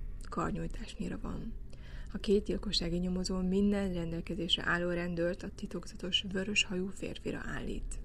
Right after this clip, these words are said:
A Los Angeles Examiner riporterei ismét kicsit gyorsabbak, mint a rendőrség. A feltételezett elkövető személyleírásával körbejárják San Diego szállodáit, és január tizennyolcadikán, szombaton megtalálják, akit keresnek.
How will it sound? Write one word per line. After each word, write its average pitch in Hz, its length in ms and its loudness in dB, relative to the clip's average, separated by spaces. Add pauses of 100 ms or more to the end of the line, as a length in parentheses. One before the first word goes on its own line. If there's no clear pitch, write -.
A 208 60 4
Los 196 220 6
Angeles 185 340 6
Examiner 180 760 2
riporterei 175 760 2
ismét 151 400 2
kicsit - 240 0
gyorsabbak, - 760 -2
mint 208 180 -4
a 202 40 -2
rendőrség. 202 600 -4 (320)
A - 40 -4
feltételezett 170 840 2
elkövető 175 760 0
személyleírásával 170 1300 2
körbejárják 160 840 0
San 160 220 -4
Diego 160 360 0
szállodáit, 175 760 0 (720)
és - 180 2
január 170 260 0
tizennyolcadikán, 175 920 4
szombaton 160 560 0
megtalálják, 196 880 0
akit 190 300 -2
keresnek. - 640 -6